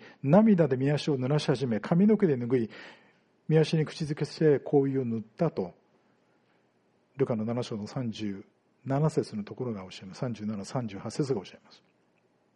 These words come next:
想像つきますよね。皆さんもうすでにこの話は聞いてらっしゃる。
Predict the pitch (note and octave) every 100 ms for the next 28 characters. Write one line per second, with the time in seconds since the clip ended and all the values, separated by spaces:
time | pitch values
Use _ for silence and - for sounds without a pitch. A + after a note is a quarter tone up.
0 | _ _ _ _ _ _ _ _ _ E3
1 | D3 B2+ C#3 A#2 G2+ F#2+ A#2+ A#2 G#2 A2+
2 | G#2+ - G2+ G2 B2+ A2 A2 - F#2+ A#2+
3 | A2+ F#2+ - -